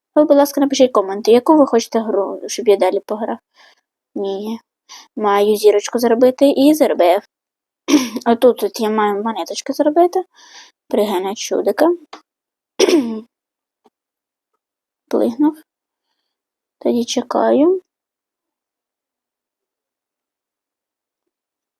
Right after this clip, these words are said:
І швиденько. Є. І знову є.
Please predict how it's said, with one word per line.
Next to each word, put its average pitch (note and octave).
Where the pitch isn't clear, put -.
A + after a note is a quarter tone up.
І F4+
швиденько. F#4+
Є. A#3
І F4
знову B3
є. G3